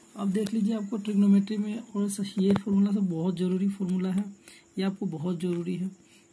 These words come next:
आपको एक formula ये भी sin square theta जोड़ cos square theta बराबर वन। अब इसको आप proof किस तरीके से कीजिएगा कि आप ये प्रूव किस तरीके से कीजिएगा? तो आप जानते हैं कि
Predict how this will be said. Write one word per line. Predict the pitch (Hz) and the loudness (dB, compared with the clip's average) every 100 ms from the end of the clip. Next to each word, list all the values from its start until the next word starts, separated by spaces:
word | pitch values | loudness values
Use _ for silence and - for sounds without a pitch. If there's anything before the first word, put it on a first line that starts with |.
| - - | -14 -6
आपको | 190 190 | -4 -2
एक | 208 202 | -4 -4
formula | - 190 196 196 | -2 2 4 4
ये | 185 | 4
भी | 196 202 | 2 0
sin | - 190 202 196 196 | -2 0 4 4 2
square | - 196 | 0 0
theta | 196 190 - 185 196 - - - _ 165 | 0 -4 -4 -4 -6 -14 -20 -20 _ 0
जोड़ | 185 196 208 - - _ _ - - 196 | 4 4 2 -6 -20 _ _ -20 -10 -6
cos | 190 196 196 | -4 -2 -4
square | - 185 180 | -4 -6 -6
theta | - - 185 180 196 - - - - - - | -10 -4 -4 -2 -6 -14 -20 -20 -20 -12 -6
बराबर | 170 170 160 160 185 226 - - - - _ - _ _ - | -2 0 -2 -2 -4 -4 -12 -20 -20 -20 _ -20 _ _ -6
वन। | 170 160 147 - - - - | -2 -2 -6 -14 -20 -14 -4
अब | 202 | -2
इसको | 240 208 247 | -2 -2 -2
आप | 247 - | -2 -2
proof | 240 247 202 | 2 2 2
किस | 226 196 | -2 0
तरीके | 202 196 196 | 2 2 0
से | 202 | -2
कीजिएगा | 208 208 214 | -2 -2 -2
कि | 196 220 226 - - | -2 -2 -4 -8 -10
आप | 208 226 - - - | -8 -8 -14 -8 -2
ये | 214 | -2
प्रूव | 196 196 208 196 - | 0 2 2 0 -2
किस | 196 | -2
तरीके | 190 165 165 | -2 -2 -4
से | 165 | -4
कीजिएगा? | 147 147 143 165 185 - - - - - | -4 -6 -6 -8 -12 -16 -20 -20 -20 -10
तो | 202 | -6
आप | 196 | 0
जानते | 190 185 175 214 | 2 2 2 4
हैं | 208 202 | 4 2
कि | 214 220 | -2 -2